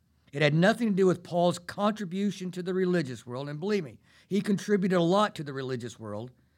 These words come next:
No, Paul understood there's only one solution for the sin problem,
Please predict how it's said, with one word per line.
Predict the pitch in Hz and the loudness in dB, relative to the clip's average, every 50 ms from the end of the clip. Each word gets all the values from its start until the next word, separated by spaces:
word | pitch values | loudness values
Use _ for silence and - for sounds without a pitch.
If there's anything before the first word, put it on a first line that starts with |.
| _ _ _ _ | _ _ _ _
No, | 143 151 147 | -6 -6 -2
Paul | - - 277 294 262 | 2 4 4 6 6
understood | 233 190 160 - - 180 165 120 92 - - _ _ _ _ _ _ _ _ | 4 2 0 0 -2 0 0 0 0 -2 -6 _ _ _ _ _ _ _ _
there's | - 147 120 | -12 -10 -8
only | 156 147 139 131 | -6 -4 -4 -4
one | 135 143 160 185 220 214 | -2 0 0 0 0 -2
solution | - - 196 180 165 151 127 - 131 127 | -4 -4 -2 -2 -2 -2 -2 -6 -10 -12
for | - 135 | -12 -12
the | 127 123 | -12 -12
sin | 117 - 135 131 131 123 | -12 -12 -10 -10 -10 -10
problem, | - 107 98 87 73 85 - | -10 -10 -12 -12 -12 -16 -18